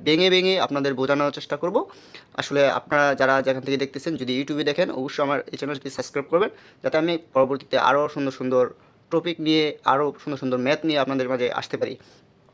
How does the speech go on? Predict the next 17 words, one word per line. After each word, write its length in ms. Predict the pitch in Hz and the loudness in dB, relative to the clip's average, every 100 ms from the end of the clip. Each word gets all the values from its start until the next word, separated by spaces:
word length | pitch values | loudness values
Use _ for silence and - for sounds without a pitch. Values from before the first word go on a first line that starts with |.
| _ | _
আর 80 | 151 | -2
যারা 200 | 139 135 131 - | 2 4 4 2
Facebook 280 | 160 170 190 | -2 -2 -2
থেকে 120 | 185 170 | -2 -2
দেখতেছেন, 320 | 170 165 175 170 - | -6 -6 -6 -8 -2
তারা 140 | 131 120 - | 0 0 -4
অবশ্যই 260 | 160 - 127 | -6 -2 0
লাইক, 120 | 131 - | 0 0
কমেন্ট, 200 | 143 131 | -4 -2
শেয়ার 160 | 143 135 | 0 2
করে 100 | 139 | 0
দিবেন, 220 | 127 180 339 - _ - | 0 0 -2 -16 _ -6
আর 140 | - 135 - | 0 0 2
টাইমলাইনে 340 | 143 143 139 | 2 2 0
শেয়ার 140 | 143 131 | 0 -2
করে 140 | 131 131 | 0 0
দিবেন, 160 | 180 | -2